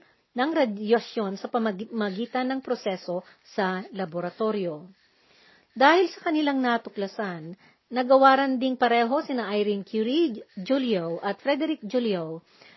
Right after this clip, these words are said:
ng parangal na Nobel noong taong mil novecientos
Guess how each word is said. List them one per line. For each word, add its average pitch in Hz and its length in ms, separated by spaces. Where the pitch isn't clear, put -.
ng 247 400
parangal 240 480
na 302 80
Nobel 214 420
noong 190 600
taong 226 400
mil 302 320
novecientos 269 680